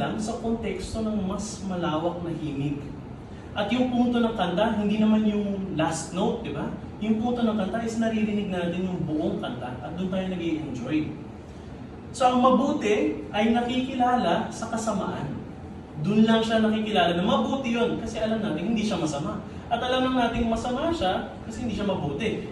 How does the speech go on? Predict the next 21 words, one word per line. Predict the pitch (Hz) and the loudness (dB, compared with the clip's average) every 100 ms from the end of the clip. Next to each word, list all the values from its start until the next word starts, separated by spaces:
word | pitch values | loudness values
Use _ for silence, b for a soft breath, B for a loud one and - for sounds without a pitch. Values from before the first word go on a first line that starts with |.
| - | -6
Yun | 180 240 240 | 0 2 2
yung | 254 240 | 2 2
contrast | 214 202 - 208 196 - | 4 2 2 0 -2 -6
at | - | -6
yung | 208 208 190 | -4 -4 -2
implication | 185 180 170 165 139 135 127 113 | -2 -2 -2 0 -2 -2 -4 -4
niya. | 123 123 - - - - - - - - - | -6 -8 -10 -12 -12 -12 -12 -12 -12 -12 -10
So | 123 | -6
last, | 139 147 - - | -6 -6 -8 -6
<laughs> | 202 185 | -2 2
last | 220 214 - | 2 2 -2
point | 220 202 | -2 -2
na | 214 208 | -2 -4
lang. | - - B 156 B B B B - - - - 185 | -6 -6 B -10 B B B B -14 -14 -14 -10 0
Yung | 214 240 240 233 214 - | 2 4 4 2 -4 -6
gusto | 196 254 240 | -4 -2 0
ko | |
rin | 240 - | 0 0
i-point | - 190 190 185 135 | -2 0 0 0 0
out, | 127 127 - - 160 | -2 -4 -8 -6 -2
ah, | 151 143 139 143 | 2 2 2 -4